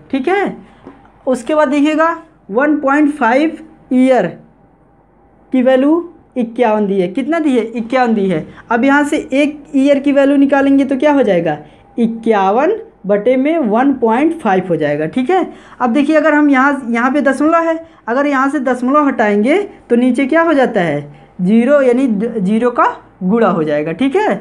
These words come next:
तो यहाँ से अब ये आ गया पन्द्रह, ये आ गया पाँच सौ दस। अब इसको सॉल्व करते हैं तो देखिएगा पाँच से काटिए, पाँच तियाँ पन्द्रह हो जाएगा। कितना हो जाएगा? पाँच तियाँ पन्द्रह, पाँच से इसको काट दीजिए तो पाँच कन्ने में पाँच हो जाएगा,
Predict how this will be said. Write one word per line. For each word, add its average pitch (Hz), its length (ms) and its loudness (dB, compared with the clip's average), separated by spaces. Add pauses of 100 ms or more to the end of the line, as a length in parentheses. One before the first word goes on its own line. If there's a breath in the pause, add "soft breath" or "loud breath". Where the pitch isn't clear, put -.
(300 loud breath)
तो 220 60 0
यहाँ 247 220 2
से 285 80 0
अब 254 140 0
ये 247 180 2
आ 247 120 2
गया 254 200 0
पन्द्रह, 247 340 0
ये 262 160 2
आ 226 160 0
गया 240 200 2
पाँच 220 300 0
सौ 247 120 2
दस। 185 260 -2 (220 loud breath)
अब 214 100 0
इसको 254 220 0
सॉल्व 277 280 0
करते 294 240 0
हैं 302 120 2
तो 285 100 0
देखिएगा 214 460 2 (1300 soft breath)
पाँच 247 180 2
से 277 80 0
काटिए, 262 340 2
पाँच 247 340 -2
तियाँ 330 300 -2 (340)
पन्द्रह 226 260 4
हो 208 160 2
जाएगा। 147 340 -2
कितना 233 300 0
हो 320 80 2
जाएगा? 247 220 2
पाँच 233 260 0
तियाँ 247 200 0
पन्द्रह, 254 340 2
पाँच 240 280 -2
से 247 60 0
इसको 240 200 -2
काट 262 200 2
दीजिए 277 400 0 (320 loud breath)
तो 220 80 2
पाँच 233 320 0
कन्ने 254 280 0
में 262 100 0
पाँच 262 300 -2
हो 285 40 0
जाएगा, 285 320 2